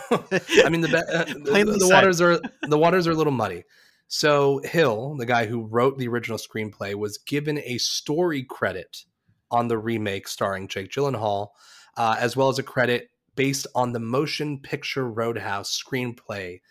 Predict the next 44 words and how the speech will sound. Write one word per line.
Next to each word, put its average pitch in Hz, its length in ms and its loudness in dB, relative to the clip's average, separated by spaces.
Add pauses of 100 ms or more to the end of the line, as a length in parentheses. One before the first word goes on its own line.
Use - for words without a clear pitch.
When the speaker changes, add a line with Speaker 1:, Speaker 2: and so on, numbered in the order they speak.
(240)
Speaker 1:
by 107 140 -2
David 113 540 -4
Lee 101 460 -8 (100)
Henry. 90 380 -10
So 131 480 -2 (360)
they 139 100 2
are 202 160 2
giving 156 400 -2
him 135 160 -2
credit 131 280 0
here. 117 140 -2
It's 127 280 -6
very 226 300 -2
interesting. 196 600 -4
You 123 80 -2
know, 127 100 -2
it's, 123 200 -8
it's 131 220 -10
a 127 40 -6
very, 165 640 -2 (680)
you 156 120 -6
know, 139 240 0
semantic 147 800 0
thing 196 320 -2
here, 104 320 -6
right? 117 240 -2
Are 127 240 2
they 139 160 2
using 131 760 -2
his 113 260 -6
exact 117 520 -4
screenplay 127 1160 -6 (680)
to 139 120 -2
make 135 320 0
this 127 360 -4
movie? 107 340 -4
Are 120 120 0
there 120 100 -2
gonna 127 240 -4
be 123 300 -8
similar 120 580 -4
lines 107 560 -4
to 101 320 -8
what, 104 320 -2